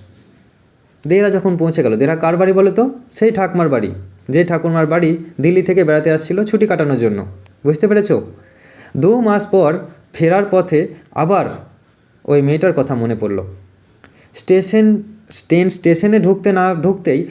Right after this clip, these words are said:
আমি তাকে খুঁজতে লাগলাম। আমি ভাবলাম, "কই সেই যে মেয়েটা আমার দিকে তাকিয়ে থাকতো, আমি তার দিকে তাকিয়ে থাকতাম,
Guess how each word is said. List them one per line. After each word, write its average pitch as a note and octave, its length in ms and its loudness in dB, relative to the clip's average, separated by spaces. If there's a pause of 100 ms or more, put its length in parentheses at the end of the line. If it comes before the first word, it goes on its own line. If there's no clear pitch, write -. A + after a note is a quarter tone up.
(120)
আমি E3+ 180 0
তাকে E3+ 240 -2
খুঁজতে F#3 340 0
লাগলাম। G#2 380 -4
আমি E3 140 -2
ভাবলাম, F3 580 -2
"কই D3 280 2 (560)
সেই F#3+ 260 0
যে F3+ 160 2
মেয়েটা D#3+ 560 2
আমার C#3+ 280 -2
দিকে C#3+ 180 0
তাকিয়ে C#3 300 -2
থাকতো, C3+ 440 0
আমি C3 260 -2
তার C3+ 200 0
দিকে C3+ 160 -4
তাকিয়ে C3+ 300 -2
থাকতাম, A#2+ 500 -6